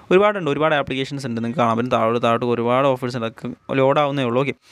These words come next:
അപ്പോൾ അത് നിങ്ങൾ എന്ത് ചെയ്യുക, ആ, കംപ്ലീറ്റ് ചെയ്യുക. ഇപ്പോൾ ഞാൻ just ഒരിടത്ത് കാണിച്ചു തരാം. ആ, ആ, കംപ്ലീറ്റ് ചെയ്ത് കാണിച്ചു തന്നില്ല, just ഒരിടത്ത് കാണിച്ചു തരാം. ഇപ്പോൾ ഫേവ് ഹൈക്ക് എന്ന് പറഞ്ഞൊരു ആപ്ലിക്കേഷൻ ഉണ്ടെന്ന് കാണാൻ പറ്റും. അപ്പോൾ അതാണെന്നുണ്ടെങ്കിൽ,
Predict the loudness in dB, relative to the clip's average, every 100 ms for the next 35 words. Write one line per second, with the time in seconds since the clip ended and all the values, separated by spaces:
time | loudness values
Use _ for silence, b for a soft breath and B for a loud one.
0 | B 0 2 2 0 -2 0 -2 -2 -4
1 | -2 -2 -2 -2 0 0 2 0 -2 -6
2 | -8 -10 -6 -4 -4 -2 -2 0 -2 -4
3 | -4 -6 -2 0 0 0 -2 -2 0 2
4 | 2 0 -2 0 -2 -2 -6 -2 -2 0
5 | -2 -4 -6 _ _ _ _ _ _ _
6 | -20 B B B 0 4 4 4 2 2
7 | 2 -2 -2 -6 -6 -2 -2 -2 -2 -4
8 | -4 -4 0 0 2 0 -2 -4 -2 0
9 | 2 2 -2 -6 -6